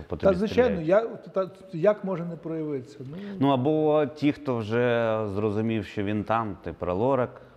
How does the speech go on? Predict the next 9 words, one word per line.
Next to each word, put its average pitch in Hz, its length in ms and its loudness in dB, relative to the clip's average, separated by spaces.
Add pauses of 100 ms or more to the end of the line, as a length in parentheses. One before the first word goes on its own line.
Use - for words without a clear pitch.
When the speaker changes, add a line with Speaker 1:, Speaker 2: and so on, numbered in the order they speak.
Speaker 1:
Повалій, 90 460 -2 (1040)
ну, 85 140 -4
там 104 260 -4
вже 101 160 -6
все, 98 320 -6
ставки - 480 -6
зроблено. 85 560 -4 (460)
Ну, 82 160 -10
що? 78 240 -10